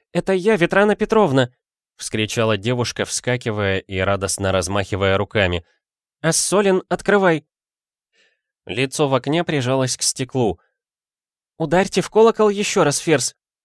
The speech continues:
приказала девушка. «Он вот-вот решит, что здесь никого нет!»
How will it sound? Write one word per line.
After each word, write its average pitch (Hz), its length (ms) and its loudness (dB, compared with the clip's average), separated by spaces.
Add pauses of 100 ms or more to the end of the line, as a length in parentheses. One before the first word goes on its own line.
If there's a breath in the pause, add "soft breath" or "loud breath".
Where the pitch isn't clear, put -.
(240)
приказала 98 520 -2
девушка. 90 480 -4 (380)
«Он 151 160 -2
вот-вот 160 340 0
решит, 170 320 0
что - 240 -2
здесь 156 280 -2
никого 185 320 2
нет!» 196 280 2